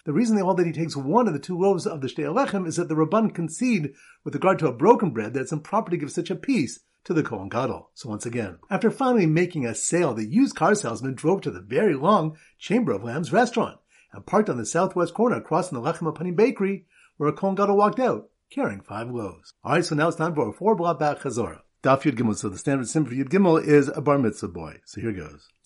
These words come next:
When the bar mitzvah boy, bar mitzvah boy, that must be more on Daf Yud Gimel. When the bar mitzvah boy saw his rival waiting to give his pshetel in the wings, which reminds us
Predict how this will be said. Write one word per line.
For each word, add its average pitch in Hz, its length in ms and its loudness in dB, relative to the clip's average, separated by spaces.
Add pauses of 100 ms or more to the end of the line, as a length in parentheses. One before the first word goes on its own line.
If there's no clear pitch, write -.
(400)
When 220 180 6
the 262 80 4
bar 262 180 6
mitzvah 277 280 2
boy, 113 180 2
bar 90 180 -6
mitzvah 165 300 -4
boy, 82 280 -10
that 180 160 0
must 110 180 -6
be 113 80 -8
more 139 160 0
on 151 80 0
Daf 160 280 2 (420)
Yud 165 200 4
Gimel. 202 420 0 (560)
When 196 160 6
the 262 80 4
bar 254 140 6
mitzvah 277 240 0
boy 180 180 4
saw 170 220 2
his 120 160 -4
rival 120 460 2
waiting 151 220 4
to 139 80 -6
give 131 140 -2
his 101 200 -8
pshetel 170 380 -2
in 92 60 -8
the 90 100 -10
wings, 170 440 2
which 143 140 -4
reminds 180 320 2
us 98 220 -8